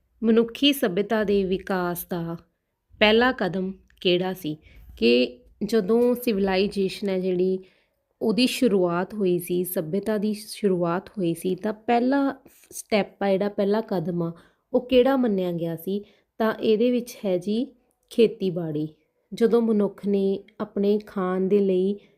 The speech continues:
ਵੱਖ-ਵੱਖ ਚੀਜ਼ਾਂ ਨੂੰ ਉਗਾਉਣਾ ਸ਼ੁਰੂ ਕੀਤਾ ਸੀ। ਅਗਲਾ ਕੁਐਸਚਨ ਹੈ ਜੀ ਸਾਡਾ, which are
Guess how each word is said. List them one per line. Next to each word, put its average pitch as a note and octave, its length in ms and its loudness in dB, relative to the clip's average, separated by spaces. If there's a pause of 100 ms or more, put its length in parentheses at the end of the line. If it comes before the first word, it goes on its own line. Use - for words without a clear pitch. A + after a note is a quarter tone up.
(560)
ਵੱਖ-ਵੱਖ A#3 560 2
ਚੀਜ਼ਾਂ G#3 520 0
ਨੂੰ F#3+ 300 -4 (240)
ਉਗਾਉਣਾ G3+ 440 0
ਸ਼ੁਰੂ G3 300 -2
ਕੀਤਾ E3+ 360 -8
ਸੀ। - 180 -12 (1500)
ਅਗਲਾ B3 260 8
ਕੁਐਸਚਨ A#3+ 340 2
ਹੈ G#3 60 0
ਜੀ G3 160 -2
ਸਾਡਾ, F3+ 520 -4 (680)
which C4+ 300 2 (100)
are F#3+ 340 2